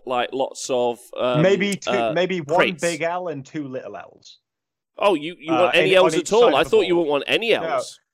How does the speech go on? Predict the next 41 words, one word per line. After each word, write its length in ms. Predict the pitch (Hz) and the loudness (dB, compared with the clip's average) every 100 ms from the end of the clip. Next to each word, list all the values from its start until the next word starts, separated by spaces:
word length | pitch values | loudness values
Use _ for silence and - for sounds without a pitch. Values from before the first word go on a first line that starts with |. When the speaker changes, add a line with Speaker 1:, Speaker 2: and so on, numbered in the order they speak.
| _ | _
Speaker 2:
So 180 | - 160 | -12 -10
two 340 | 143 - 233 220 | -10 -10 -8 -6
big 220 | 180 151 | -8 -4
L's 260 | 139 139 | -4 -6
in 80 | 131 | -8
the 80 | 120 | -12
center 300 | 139 127 120 | -10 -10 -10
and 140 | 120 | -10
then 120 | 113 110 | -12 -14
two 200 | - 135 | -12 -10
little 260 | 117 107 107 | -8 -8 -6
L's, 220 | 101 101 - | -6 -8 -6
like, 220 | 131 - - | -4 -4 -2
cur-, 260 | 185 190 - - | -2 -2 -8 -12
kind 280 | - 180 180 | -8 -6 -8
of 120 | 147 | -8
like 240 | 156 131 | -8 -8
what 140 | 143 - | -12 -10
the 120 | 131 | -6
L 120 | 127 120 | -6 -6
G 180 | 120 | -14
T 500 | - - 117 110 110 - _ 117 | -18 -14 -12 -12 -14 -16 _ -12
original 640 | 113 107 123 123 156 170 | -8 -6 -6 -6 -6 -4
pack 300 | 175 190 190 | -4 -6 -4
was, 220 | 190 202 | -6 -6
maybe? 340 | 196 196 226 226 _ _ _ _ - | -8 -8 -10 -14 _ _ _ _ -4
Speaker 1:
Okay. 80 | 165 | -4
Speaker 2:
Because 380 | 175 160 147 143 151 | 0 0 0 -4 -2
I 120 | 180 | 0
wanna 200 | 226 208 | 0 -2
be 80 | 190 | -2
able 140 | 165 | -4
to 120 | 143 | -8
take, 400 | - 147 131 127 - | -14 -12 -12 -18 -20
like, 280 | 110 95 _ - | -18 -18 _ -20
a 40 | 117 | -18
shooting 320 | - 123 117 | -14 -14 -12
army 200 | 113 110 | -12 -12
in 80 | 104 | -14
my 120 | - | -12
comp 380 | - 170 107 - | -4 -4 -4 -12